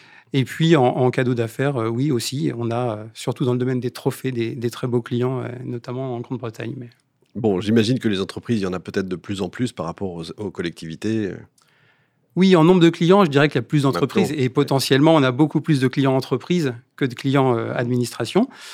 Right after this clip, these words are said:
Speaker 1: Euh, pour autant, euh, notre activité est assez bien répartie. On a cette chance d'avoir des clientèles variées. Euh, j'ai pas cité non plus les militaires, mais on, on vend des insignes
Speaker 2: Oui,
Speaker 1: pour
Speaker 2: bien
Speaker 1: les
Speaker 2: sûr.
Speaker 1: militaires, on fait des médailles pour les sites touristiques. Enfin voilà, c'est, les contextes sont nombreux, on a des clientèles variées. C'est, c'est jamais le même, euh, le même marché qui tire le reste de l'entreprise, mais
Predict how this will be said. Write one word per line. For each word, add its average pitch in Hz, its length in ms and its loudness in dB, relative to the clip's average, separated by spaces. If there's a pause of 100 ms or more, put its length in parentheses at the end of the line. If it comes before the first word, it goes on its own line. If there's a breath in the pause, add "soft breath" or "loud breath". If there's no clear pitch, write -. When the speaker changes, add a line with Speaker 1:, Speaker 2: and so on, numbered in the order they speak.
(340 loud breath)
Speaker 1:
Euh, 120 200 0
pour 139 180 2
autant, 156 420 6
euh, 123 80 4
notre 127 240 0
activité 139 360 -2
est 131 40 4
assez 131 220 0
bien 143 140 4
répartie. 135 380 -2
On 165 100 2
a 131 60 -4
cette - 160 -10
chance 143 240 -2
d'avoir 120 220 -2
des 120 80 -2
clientèles 120 380 -2
variées. 117 380 -2 (420 soft breath)
Euh, 120 180 -6
j'ai 113 120 -6
pas 123 140 -4
cité 123 300 -2
non 131 120 2
plus 131 160 0
les 123 120 2
militaires, 127 500 2
mais 123 120 2
on, 123 160 -2
on 117 40 -2
vend 117 180 0
des 120 160 0
insignes 117 240 0
Speaker 2:
Oui, 98 80 2
Speaker 1:
pour - 100 -2
Speaker 2:
bien - 40 0
Speaker 1:
les 120 60 -4
Speaker 2:
sûr. 123 100 -2
Speaker 1:
militaires, 135 440 2
on 120 100 0
fait 123 220 -10
des 120 180 -4
médailles 127 380 0
pour 123 160 -6
les 123 80 -2
sites 120 200 -8
touristiques. 131 440 -2
Enfin 131 140 -2
voilà, 120 180 2
c'est, 117 220 -6 (520 loud breath)
les 139 100 2
contextes 147 400 2
sont 139 160 4
nombreux, 143 460 6
on 135 80 6
a 127 80 4
des 123 100 -2
clientèles 120 380 -2
variées. 135 480 2
C'est, 117 340 -2
c'est - 160 -4
jamais 139 320 4
le 131 140 4
même, 143 340 4
euh, 120 180 2
le 120 80 -2
même 135 180 2
marché 139 380 0
qui 123 140 -12
tire 143 220 0
le 127 100 2
reste 135 260 0
de 127 60 -2
l'entreprise, 135 520 -2
mais 139 180 0